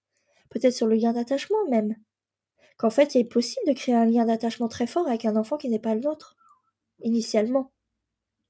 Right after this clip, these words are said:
Et que il est tout à fait possible de former une belle famille.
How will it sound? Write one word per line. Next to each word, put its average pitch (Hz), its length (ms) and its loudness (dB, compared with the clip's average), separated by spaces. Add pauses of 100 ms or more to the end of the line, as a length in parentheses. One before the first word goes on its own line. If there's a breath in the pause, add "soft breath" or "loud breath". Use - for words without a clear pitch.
(720 soft breath)
Et 233 380 4 (480)
que 247 380 4 (300)
il 233 100 2
est 226 100 2
tout 294 120 2
à 269 60 8
fait 247 120 2
possible 226 260 0
de 262 60 4
former 226 320 -4
une 240 100 -2
belle 226 160 2
famille. 233 440 -2